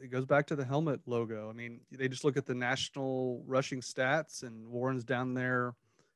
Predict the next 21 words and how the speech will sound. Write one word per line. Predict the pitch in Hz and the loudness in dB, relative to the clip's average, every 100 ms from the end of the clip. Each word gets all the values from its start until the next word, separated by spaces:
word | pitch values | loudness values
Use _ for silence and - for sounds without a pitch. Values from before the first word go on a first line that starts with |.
| _ | _
What | - | 4
did | 139 | 6
I | 120 | 6
say | - 120 | 4 2
he | |
was | 117 117 | 4 2
last | 117 110 - | 0 -4 -6
pod? | 120 113 110 | -4 -4 -4
Like, | 113 - | -10 -10
sixteenth, | 143 - - 135 143 - - | -8 -6 -6 -4 -4 -6 -12
somewhere | - 135 139 | -4 0 0
around | 139 139 139 | 0 0 -2
there. | 139 139 143 | -2 -4 -6
He's | 135 | -2
got | 123 | 0
a | |
thousand | 120 127 127 131 | 4 6 6 4
yards, | 123 127 123 | 4 4 4
ten | - 131 | 0 -4
rushing | 131 123 123 | -4 -6 -6
touchdowns. | 123 120 - 127 131 131 - | -4 -4 -4 -4 -4 -6 -10